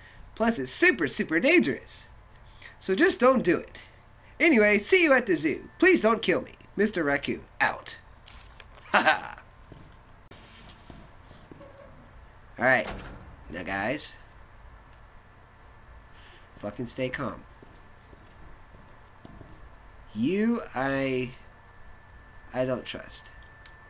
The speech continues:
Just because you have grudge hair. Was that him or was that...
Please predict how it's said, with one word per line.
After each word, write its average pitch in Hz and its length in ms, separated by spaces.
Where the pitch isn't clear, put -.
Just 131 180
because 131 320
you 117 120
have 110 160
grudge 92 260
hair. - 300
Was 107 100
that 131 100
him 127 260
or 107 60
was 104 120
that... 104 100